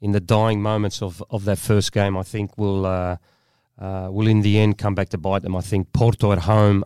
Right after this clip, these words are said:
are very strong in the Champions League. Um, they are the number one side in, uh, in, in Portugal, and, uh, I just think that, uh, the pressure,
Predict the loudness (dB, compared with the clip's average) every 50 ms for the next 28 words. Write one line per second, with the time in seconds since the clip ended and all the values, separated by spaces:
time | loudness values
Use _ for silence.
0 | -4 _ 0 2 2 2 0 0 -2 -2 -2 -4 -6 -8 -8 -6 -6 -6 -6 -6
1 | -8 -10 -8 -2 0 2 2 2 2 0 0 0 0 0 0 -2 0 0 -2 -2
2 | -2 -4 -6 -8 -14 -20 _ _ _ _ _ _ _ _ _ -6 -4 -4 -2 0
3 | 2 2 2 2 0 -2 -2 -4 -4 -4 -4 -4 -4 -4 -2 -2 -2 0 0 0
4 | 0 0 0 -2 -2 0 0 0 0 -2 -2 -4 -6 -6 -8 -10 -14 _ _ _
5 | _ _ -10 -8 -8 -8 -8 -6 -6 -6 -6 -4 -4 -4 -4 -2 -2 -2 0 0
6 | 2 2 2 2 2 2 2 2 2 2 2 0 -2 -4 -10 -20 -20 -20 -20 -20
7 | -20 -18 _ -4 -2 0 0 0 -2 -2 -2 0 0 0 0 0 0 -2 -2 -2
8 | -2 -2 -2 0 0 0 -2 0 0 2 4 4 4 4 2 0 -4 -6 -6